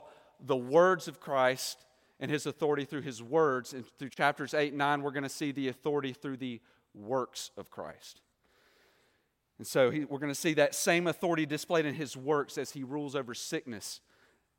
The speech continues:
nature, death, and disease,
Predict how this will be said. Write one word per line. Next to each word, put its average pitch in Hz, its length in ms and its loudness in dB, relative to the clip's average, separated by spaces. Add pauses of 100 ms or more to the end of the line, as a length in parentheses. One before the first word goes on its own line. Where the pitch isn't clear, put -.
(440)
nature, 127 500 -6 (460)
death, 120 440 0 (640)
and 113 160 -10
disease, 95 560 -10